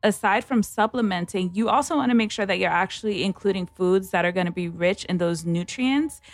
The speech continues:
that your body needs. I was just having this conversation with a friend where she was telling me that she recently bought these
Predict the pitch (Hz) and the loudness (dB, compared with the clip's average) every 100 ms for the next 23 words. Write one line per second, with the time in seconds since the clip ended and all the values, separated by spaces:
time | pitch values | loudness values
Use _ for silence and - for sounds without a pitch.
0 | - - _ 185 196 185 180 - 196 190 | -20 -20 _ 0 2 4 2 -2 -2 -2
1 | 180 175 180 180 170 165 - - 202 226 | 0 0 0 -4 -6 -6 -6 -8 -10 -14
2 | - - 196 220 220 208 202 185 185 - | -6 -2 0 0 -2 -2 -2 -2 -6 -4
3 | 180 175 190 180 185 170 - - - 302 | -4 -4 -6 -6 -6 -8 -8 -12 0 4
4 | 294 214 202 202 208 - - - - - | 6 4 4 2 -4 -10 -16 -16 -12 -2
5 | 208 - 262 254 247 - 214 208 208 202 | -2 -2 -2 0 0 0 2 4 2 2
6 | 190 185 214 185 190 - 202 196 180 175 | 0 0 0 0 0 0 0 0 2 2
7 | 180 - 180 175 170 | 2 -2 -4 -4 -8